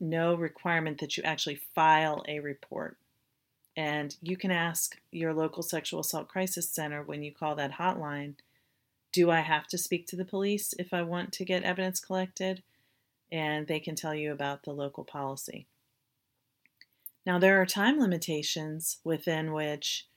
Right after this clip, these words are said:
you can get this forensic exam done. Forensic exams usually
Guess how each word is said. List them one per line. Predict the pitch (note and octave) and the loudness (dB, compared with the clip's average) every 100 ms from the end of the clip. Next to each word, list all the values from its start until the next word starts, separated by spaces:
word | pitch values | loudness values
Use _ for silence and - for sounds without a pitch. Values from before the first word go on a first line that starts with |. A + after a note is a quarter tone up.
| _ _ - | _ _ -6
you | E3+ | -4
can | E3 E3 | -2 -4
get | D#3 D#3+ | 0 0
this | E3+ D#3+ | 0 -2
forensic | - D#3+ D#3 D#3 D#3 | -4 -4 -4 -4 -6
exam | D#3 - D3 C#3+ C#3+ | -8 -4 -4 -2 -4
done. | E3+ E3 C3+ - _ _ _ _ _ _ _ _ _ _ _ | -4 -4 -6 -12 _ _ _ _ _ _ _ _ _ _ _
Forensic | F3+ F#3 A3+ G#3+ | 0 2 2 0
exams | G#3+ F#3+ F3+ F3 F3 - - _ _ _ _ | -2 2 2 2 0 -4 -6 _ _ _ _
usually | E3 F3 F#3+ A3 A3 A3+ A3+ A3+ | 0 4 4 2 2 2 2 0